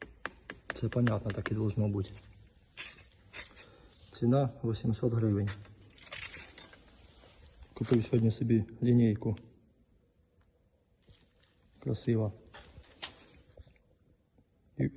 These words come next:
С С С Р. Трошки, конечно, поржавіла, ну класно. Так,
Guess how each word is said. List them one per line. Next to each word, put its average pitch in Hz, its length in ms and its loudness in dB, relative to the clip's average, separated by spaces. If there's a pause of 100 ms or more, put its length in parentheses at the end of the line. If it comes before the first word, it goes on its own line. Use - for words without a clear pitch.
С 123 180 2
С 120 80 0
С 117 180 0
Р. 123 180 6 (920)
Трошки, 120 300 6
конечно, 120 340 10
поржавіла, 120 580 10 (220)
ну 120 100 4
класно. 110 440 2 (840)
Так, 123 220 6